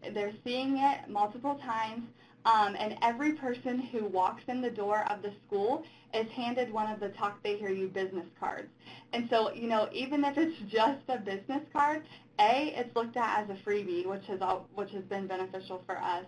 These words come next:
But B, it's something that it's small, so they can slip it in their pocket or slip it in their purse, um, and take it with them too. Um, it's not like a big piece of paper that they have to carry that chances are they'll fold up and, and toss away in the trash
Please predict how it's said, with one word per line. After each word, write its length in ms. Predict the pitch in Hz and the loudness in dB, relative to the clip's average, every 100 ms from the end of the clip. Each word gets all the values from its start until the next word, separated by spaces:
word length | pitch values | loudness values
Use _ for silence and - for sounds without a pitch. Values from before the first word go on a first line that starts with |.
| - - - - | -12 -20 -18 -2
But 220 | 233 - | 0 0
B, 240 | 262 277 262 | -2 -2 -2
it's 200 | 220 - | -2 0
something 340 | 240 240 233 | -2 0 2
that 280 | 208 185 - - | 2 2 0 -4
it's 180 | 196 - - | -6 -8 0
small, 480 | 208 220 269 294 - | 6 8 8 4 0
so 80 | 214 | -2
they 140 | 196 | -2
can 220 | 196 190 - | -4 -8 -6
slip 160 | 262 262 | -4 -2
it 120 | 269 | -2
in 80 | 240 | -2
their 100 | 220 | -4
pocket 480 | 214 208 214 208 190 | -2 -2 -2 -4 -4
or 160 | 185 196 | -4 -6
slip 180 | 233 240 | -8 -4
it 120 | 247 214 | -6 -6
in 60 | 208 | -6
their 180 | 190 - | -8 -6
purse, 260 | 196 196 - - - - - | -6 -6 -10 -20 -20 -20 -2
um, 380 | 214 196 185 196 - - - - - - - | 2 2 0 -6 -14 -20 -20 -20 -20 -18 -4
and 240 | 226 220 214 | -4 -2 -2
take 220 | 247 226 | -2 0
it 100 | 190 | -2
with 180 | 196 - | -2 -2
them 180 | 185 185 - | -6 -6 -4
too. 160 | 185 - - - - - | -4 -4 -10 -18 -20 -8
Um, 180 | 196 196 | -4 -2
it's 140 | 196 | -2
not 220 | 233 233 214 | 0 2 2
like 140 | 214 | -2
a 60 | 202 | 2
big 260 | 220 214 | 2 2
piece 220 | - 226 | -4 -4
of 100 | 233 | -6
paper 340 | - 196 196 190 | -2 -2 -2 -4
that 160 | 190 | -4
they 80 | 190 | -4
have 240 | 208 185 - | -4 -6 -8
to 60 | |
carry 300 | - 190 185 | -8 -2 -2
that 200 | 185 175 | -2 -6
chances 300 | - 190 190 185 | -6 -8 -6 -4
are 140 | 185 | -4
they'll 160 | 175 175 | -4 -4
fold 180 | 196 190 | -2 0
up 220 | 180 180 | 0 -2
and, 200 | 180 175 - | -6 -6 -6
and 160 | 190 - | -8 -4
toss 160 | 185 - | -6 -4
away 240 | 185 175 | -4 -4
in 80 | 170 | -4
the 80 | 170 | -6
trash 380 | - 180 - | -6 -6 -6